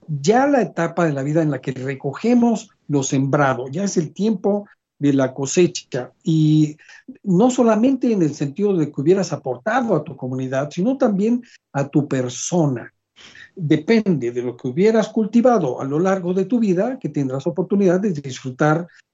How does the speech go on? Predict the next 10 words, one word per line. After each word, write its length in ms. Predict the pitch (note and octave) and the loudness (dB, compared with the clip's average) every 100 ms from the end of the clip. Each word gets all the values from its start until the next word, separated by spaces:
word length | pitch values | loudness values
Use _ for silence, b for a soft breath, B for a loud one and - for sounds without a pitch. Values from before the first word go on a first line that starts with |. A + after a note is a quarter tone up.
| - | 0
en 140 | D3 | 2
el 140 | D3+ | 2
proceso 420 | D3 C3 - G#3 F3 | 0 -4 -4 0 0
de 40 | |
envejecimiento 720 | C3 A#2 B2 - F3 G3 F#3 F3 | 0 -4 -6 -2 0 0 -2 0
y 100 | E3 | 0
en 100 | A3+ | 2
el 140 | G#3+ | 2
envejecimiento 680 | F3 C#3 C3 B2 B2+ B2+ B2+ | 0 -2 -6 -6 -6 -6 -8
propiamente. 440 | B2+ B2 A2+ G#2 | -10 -8 -8 -10